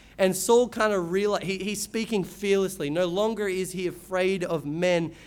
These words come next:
He speaks boldly about Jesus. But again, they try and kill him. But the brothers help a brother out, send him down to Tarsus, and he lives to tell another, he lives to see another day. Right, right. God is working here.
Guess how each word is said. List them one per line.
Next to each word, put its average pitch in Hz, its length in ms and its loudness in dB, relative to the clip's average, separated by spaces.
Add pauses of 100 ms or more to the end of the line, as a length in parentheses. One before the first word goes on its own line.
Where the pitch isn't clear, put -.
(120)
He 175 180 -2
speaks - 640 -4
boldly 175 800 -2
about 143 380 -4
Jesus. - 600 -10 (460)
But 160 100 -2
again, 180 540 0
they 151 140 -4
try 147 320 -2
and 123 100 -6
kill 202 300 -2
him. 185 400 -2 (420)
But 160 120 -10
the 175 60 -6
brothers 170 380 -2
help 160 180 -4
a 151 60 -8
brother 135 340 -2
out, 123 220 -4
send 147 240 -4
him 143 80 -4
down 135 160 -2
to 127 80 -6
Tarsus, 120 640 -8
and 123 200 -8
he 123 120 -8
lives 123 400 -4
to 127 140 -16
tell 113 420 -10
another, 104 360 -12 (140)
he 127 120 -8
lives 139 300 -4
to 123 200 -8 (480)
see 147 260 -2
another 117 280 -2
day. - 260 -14 (540)
Right, 226 180 4
right. 220 180 4
God 247 300 6
is 202 160 -2
working 170 680 0
here. 113 260 -12